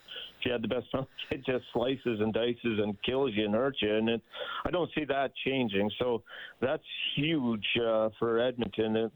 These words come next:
They're gonna continue to score power play goals. Vegas, if, if they get in any kind of penalty trouble,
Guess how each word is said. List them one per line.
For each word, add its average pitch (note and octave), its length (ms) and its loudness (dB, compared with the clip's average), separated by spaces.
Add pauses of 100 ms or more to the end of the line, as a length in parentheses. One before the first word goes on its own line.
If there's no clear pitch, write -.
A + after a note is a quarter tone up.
(140)
They're C3+ 140 0
gonna D#3+ 220 0
continue B2 600 0
to - 640 -8
score C#3+ 220 -2
power B2+ 300 0
play A2+ 200 0
goals. A#2 300 2
Vegas, C3 380 0
if, A#2+ 140 2 (200)
if B2 160 0
they A#2+ 120 0
get B2 220 0
in A#2+ 180 2 (120)
any C#3+ 200 2
kind A#2 220 0
of G#2 140 0
penalty A#2 440 2
trouble, A2 400 0